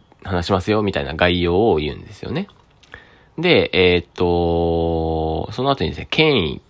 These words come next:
て言ってですね、えーっと、まあ、私はこれ、これ、これ、こういうことを今までやってきたから、これを、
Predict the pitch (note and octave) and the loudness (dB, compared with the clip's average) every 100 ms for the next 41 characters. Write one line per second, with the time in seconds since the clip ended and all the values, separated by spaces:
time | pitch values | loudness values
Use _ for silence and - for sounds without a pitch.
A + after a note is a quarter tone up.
0 | - C#2 C2 - - - - D2 B1 G#1 | -4 -4 -2 -6 -12 -12 -10 -8 -8 -10
1 | - D2 - - D#2+ D#2+ F2 A2+ B2 B2 | -12 -12 -14 -10 -6 -2 0 0 0 0
2 | A2+ G#2 G#2 A#2 B2 A#2+ - _ - A2 | 0 0 0 2 2 0 -4 _ -10 -6
3 | A#2+ - E2+ - G2 A2+ A#2+ B2 A#2+ - | -4 -2 -4 -4 -2 0 0 0 0 -2
4 | A#2 A2+ F2 F2+ F2 D#2 D2+ - G2+ G2+ | 0 2 4 4 2 0 -4 -6 -2 0
5 | - E2+ E2+ C2+ - - - - G2 F2+ | 4 6 6 4 0 -10 -16 -2 2 4
6 | F2 F2 | 6 4